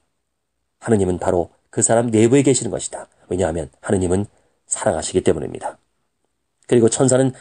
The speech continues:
하느님을 찬양하는 노래를 부르기 시작했습니다. 그러자 그 웅장한 목소리로 인하여 온 집안이 울리는 것 같았습니다. 그리고 천정이 갈라지고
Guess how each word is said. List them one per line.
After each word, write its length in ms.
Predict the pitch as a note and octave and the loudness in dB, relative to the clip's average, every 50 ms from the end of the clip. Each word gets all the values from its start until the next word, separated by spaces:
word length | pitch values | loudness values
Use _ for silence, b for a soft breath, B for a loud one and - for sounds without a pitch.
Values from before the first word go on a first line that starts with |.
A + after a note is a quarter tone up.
| B B | B B
하느님을 400 | - - D#3 D3 D3 D3 D#3 D3 | -4 0 2 2 4 4 2 2
찬양하는 440 | - - - D#3+ D#3 D3 D3+ D#3+ D#3 | 0 0 0 2 2 2 2 2 2
노래를 220 | D3 C#3 D3 D3+ | 4 4 4 2
부르기 200 | C3 C#3 C3+ B2+ | 4 2 2 2
시작했습니다. 720 | - - A#2 - G#2 F#2+ - - - B1 - A1+ - - _ _ _ _ _ _ _ _ _ | 2 0 0 0 0 -2 -2 -4 -6 -4 -4 -4 -4 -4 _ _ _ _ _ _ _ _ _
그러자 360 | - F2+ F2+ E2 E2+ - - b b b | -8 -6 -2 0 0 -2 -2 b b b
그 160 | b - A#2 - | b -2 -2 2
웅장한 500 | - A#2+ B2 C#3+ D3+ D3 E3 D#3 F3 F3 | 4 4 6 6 6 4 4 4 2 2
목소리로 460 | E3+ D3+ C3+ - - B2 G#2+ G2 G#2+ | 0 0 2 2 0 2 2 2 0
인하여 320 | G#2 F#2+ F2+ F2 D#2 B1+ b b b b | 0 0 0 0 -2 -2 b b b b
온 300 | - A2+ B2+ D#3+ F#3+ F#3+ | 2 4 6 6 4 4
집안이 240 | E3 F3+ E3+ F3 F3 | 2 2 2 2 2
울리는 260 | D3+ B2 G#2+ G#2+ G2 | 2 0 0 -2 -2
것 100 | F2+ C#2 | -4 -6
같았습니다. 580 | D#2 - - E2+ - - - - - - - - _ | -8 -6 -8 -8 -10 -10 -12 -8 -8 -8 -8 -8 _
그리고 240 | _ - F#2 F2 D#2 | _ -6 -4 -4 -4
천정이 440 | - - - - C3 A2+ A2+ A2+ A2+ | -4 -6 0 0 2 4 4 4 4
갈라지고 560 | A#2 A2+ A2 A2+ G#2 A2 G#2+ A#2+ B2 A#2 b | 4 4 2 2 0 0 2 2 2 2 b